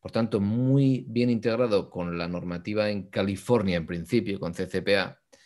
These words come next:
y el Do Not Sell, pero no tanto todavía para el opt-in que tenemos en el caso de cookies en Europa y con lo que puede pasar en G D P R. Pero está claro que alinearlo no costará tanto.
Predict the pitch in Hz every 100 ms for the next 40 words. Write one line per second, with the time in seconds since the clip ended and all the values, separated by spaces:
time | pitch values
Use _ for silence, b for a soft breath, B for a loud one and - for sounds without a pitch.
0 | b - 82 80 95 92 - 143 123 113
1 | - _ b b b b _ 170 170 139
2 | 135 113 117 120 127 117 107 117 117 104
3 | 101 104 104 - 95 87 82 80 - -
4 | 92 - - - 120 95 80 80 - 82
5 | 85 82 - 82 80 82 - 87 82 82
6 | 90 - 85 85 92 87 82 80 80 82
7 | 82 90 90 90 98 90 85 90 85 78
8 | 78 58 - b - 82 101 98 113 95
9 | 80 78 - _ _ _ 87 87 82 90
10 | 98 117 110 - 98 - 82 78 117 90
11 | - -